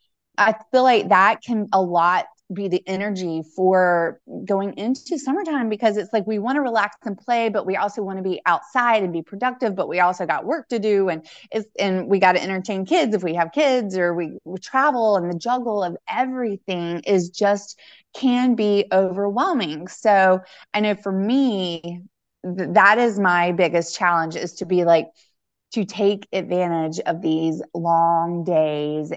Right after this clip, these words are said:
and just really be present and enjoy them, and not put too much pressure on myself to, you know, to get things done, to be like, there are seasons of life, you know? And I feel like in the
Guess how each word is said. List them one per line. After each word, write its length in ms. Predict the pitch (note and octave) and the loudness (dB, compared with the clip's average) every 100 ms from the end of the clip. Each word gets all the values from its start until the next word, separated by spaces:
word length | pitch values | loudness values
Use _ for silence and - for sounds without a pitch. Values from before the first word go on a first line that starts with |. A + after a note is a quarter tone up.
| - | -8
and 680 | E3 D#3 D#3 D3+ D3+ D#3 - _ _ - | -4 -2 -2 -2 -2 -6 -10 _ _ -10
just 720 | E3 E3+ D#3+ E3 - - - - _ _ _ _ _ - | -4 2 2 2 -2 -16 -20 -20 _ _ _ _ _ -4
really 480 | F3+ F#3+ G3 G3+ F#3+ | 0 2 2 0 0
be 160 | F3 | -4
present 880 | D#3 - D#3+ E3+ G3+ G#3 G3+ - - - | -8 -10 -8 -4 -2 -4 -6 -10 -16 -10
and 240 | E3+ E3 | -8 -6
enjoy 480 | - D#3+ D3+ E3 F#3 | -6 -8 -6 -2 0
them, 580 | F#3 F#3+ F#3+ F#3+ F#3+ F#3 _ - | 0 -2 -2 -2 -4 -8 _ -10
and 640 | E3+ E3 D#3+ D#3+ D#3+ D#3 _ - _ _ | -6 -4 -2 -2 -4 -8 _ -20 _ _
not 360 | F#3+ G3 F#3+ F#3+ | 0 4 2 0
put 240 | - G#3+ | -4 -4
too 280 | - - A3 | -4 -2 0
much 340 | G#3+ F#3+ F#3 - | 2 0 -2 -12
pressure 480 | - F3+ F3+ G#3+ | -2 -2 -2 -4
on 180 | - G#3 | -4 -2
myself 600 | G#3 G3+ G3+ G3+ F#3+ F#3 | -2 -2 -2 0 2 0
to, 600 | - E3+ D#3+ D#3 D#3 D3+ - | -6 -4 -2 -2 -4 -6 -8
you 180 | F#3+ F3 | -8 -4
know, 200 | D#3+ D#3+ | -4 -4
to 180 | - | -4
get 240 | E3 F3 - | -2 -2 -2
things 240 | F#3+ G3+ | -6 -4
done, 300 | F#3+ C#4+ C4 | 0 2 2
to 80 | A3+ | 2
be 100 | G#3 | 2
like, 260 | G3 F#3 G#3 | 2 0 -2
there 220 | G#3+ G#3+ | -4 -2
are 400 | G3 A#3+ D4 C#4+ | 0 0 0 -6
seasons 640 | - - A3 A3 A#3 A3 | -12 -8 -6 -2 -2 -2
of 240 | - G#3+ G#3+ | -2 -4 -2
life, 480 | A#3+ C4+ G3 F#3+ | -2 -2 -4 -4
you 80 | - | -6
know? 200 | F#3+ G#3 | -4 -2
And 100 | G#3 | -2
I 80 | G3 | -4
feel 160 | F#3+ G#3 | -4 0
like 240 | G3+ G3 | 0 0
in 120 | F#3+ | -4
the 240 | F3+ F3 | -2 -4